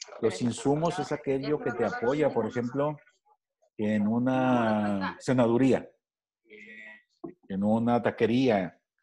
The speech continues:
El gas es un insumo. No es una materia prima porque no lo mezclas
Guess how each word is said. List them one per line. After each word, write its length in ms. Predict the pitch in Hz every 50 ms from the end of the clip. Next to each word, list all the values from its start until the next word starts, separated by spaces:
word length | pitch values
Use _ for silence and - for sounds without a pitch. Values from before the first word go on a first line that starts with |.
| _ _ _ _ _ _ -
El 180 | 95 98 110
gas 520 | 98 107 110 143 165 160 - - - _ _ _ _ _ _ _ _
es 180 | - 104 - -
un 120 | 131 139
insumo. 640 | 139 139 127 113 - - 147 139 117 92 78 - _ _ _ _ _ _ _ _ _ _ _ _ _ -
No 140 | 110 127 139
es 100 | 131 135
una 160 | 156 156 160
materia 480 | 151 147 127 113 - 123 123 139 143 143
prima 420 | - 139 135 135 143 151 156 151
porque 380 | - 131 123 117 - - 120 110
no 380 | 110 110 113 113 117 117 113
lo 180 | 120 131 139 139
mezclas 720 | 135 131 131 131 131 127 - - 131 143 143 139 - -